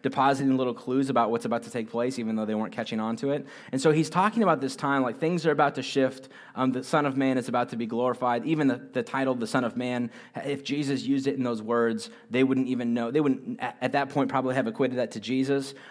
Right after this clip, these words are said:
Um, they would have, have said something different, maybe about an incoming Messiah. Jesus is kind of shaking things up and new things are happening or whatever. <clears throat> "Very truly, I tell you." And then he goes into this life principle.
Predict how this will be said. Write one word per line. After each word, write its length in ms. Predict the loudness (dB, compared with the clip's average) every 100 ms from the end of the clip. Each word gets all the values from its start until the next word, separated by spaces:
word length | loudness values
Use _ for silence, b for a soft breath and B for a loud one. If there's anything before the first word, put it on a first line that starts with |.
| B
Um, 240 | -2 0 0
they 100 | 0
would 120 | 0
have, 160 | -2 -4 -10 -8
have 220 | -6 -6
said 240 | -2 -2 0
something 260 | -2 -2
different, 320 | -2 -2 -2 -2
maybe 180 | 0
about 220 | 0 0 0
an 100 | -2
incoming 360 | -4 -4 -2
Messiah. 340 | 0 0 2 2
Jesus 360 | 0 -2 -4
is 60 | -4
kind 180 | -4 -4
of 100 | -6 B
shaking 420 | -2 0 2 0
things 260 | 2 2 4
up 220 | 4 2
and 160 | 0 0
new 140 | 0
things 260 | -2 -4 -4
are 80 | -2
happening 420 | -2 -2 -4 -2
or 60 |
whatever. 400 | -2 -2 -2 -2 -6 B B
<clears throat> 200 | B -6
"Very 600 | -4 -4 0 4 4 4
truly, 420 | 2 4 6 6
I 100 | 4
tell 220 | 2 0
you." 220 | -2 -4 -10 -20 _ _ _ _ _ _ _ -20 -6
And 80 | 0
then 60 | 4
he 60 |
goes 140 | 6 4
into 100 | 2
this 140 | 4
life 180 | 4 4
principle. 400 | 2 0 -6